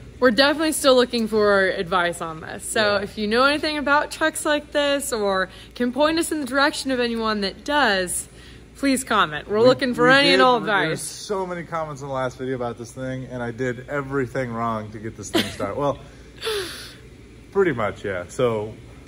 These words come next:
Speaker 2: I've learned that I probably shouldn't put used motor oil in the tank because a few comments were like, "No, that's not a multi-fuel engine. Don't do that."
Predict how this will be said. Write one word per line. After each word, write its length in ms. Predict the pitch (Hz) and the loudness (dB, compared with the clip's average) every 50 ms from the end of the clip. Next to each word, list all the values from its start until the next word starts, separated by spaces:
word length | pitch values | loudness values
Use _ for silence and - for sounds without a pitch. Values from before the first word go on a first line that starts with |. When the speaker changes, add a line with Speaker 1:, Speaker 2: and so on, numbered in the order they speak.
| - - - - - - | -20 -20 -20 -20 -10 -6
Speaker 2:
I've 160 | 131 135 135 | -4 -4 -2
learned 240 | 156 156 160 160 156 | -2 -2 -2 -2 -2
that 120 | 147 143 | -2 -2
I 40 | 135 | -2
probably 420 | 135 - - 165 170 185 190 180 165 | -4 -4 -2 -2 0 0 0 0 -2
shouldn't 400 | - 185 175 170 170 156 135 117 | 0 -2 -4 -4 -4 -10 -8 -4
put 240 | 143 147 147 147 - - - - - - - - - - - - - - - - - 120 | -2 -2 -2 -4 -6 -12 -20 -20 -20 -20 -20 -20 -20 -20 -20 -20 -20 -20 -20 -20 -16 -10
used 320 | 120 131 135 139 131 120 | -6 -4 -4 -4 -4 -4
motor 300 | 123 123 135 135 139 139 | -2 0 2 4 4 6
oil 360 | 131 127 127 127 127 127 131 131 | 6 6 6 6 6 6 4 2
in 120 | 127 120 | 0 -4
the 60 | 123 120 | -6 -8
tank 400 | 120 123 123 113 113 120 113 117 | -6 -4 -4 -2 -2 -4 -6 -10
because 460 | 113 110 - 120 113 104 - - - - - - - - - - - - | -12 -10 -10 -10 -10 -10 -12 -16 -20 -20 -20 -20 -20 -20 -20 -20 -20 -20
a 40 | - | -12
few 120 | - 123 117 | -12 -10 -8
comments 320 | - 120 117 117 110 98 107 | -6 -6 -6 -6 -6 -8 -10
were 60 | 101 | -10
like, 120 | 90 90 | -10 -8
"No, 240 | 98 107 120 117 98 | -10 -8 -8 -8 -8
that's 180 | 95 95 - - | -8 -10 -10 -8
not 120 | 113 113 110 | -8 -6 -6
a 40 | |
multi-fuel 580 | 110 107 110 107 110 110 107 98 - 117 110 107 | -6 -8 -8 -6 -4 -6 -6 -4 -6 -8 -8 -6
engine. 260 | 104 101 90 85 80 80 | -8 -8 -10 -12 -16 -16
Don't 160 | 90 92 98 98 | -14 -12 -12 -10
do 120 | 98 95 | -8 -6
that." 260 | 98 95 90 82 - | -6 -6 -6 -8 -12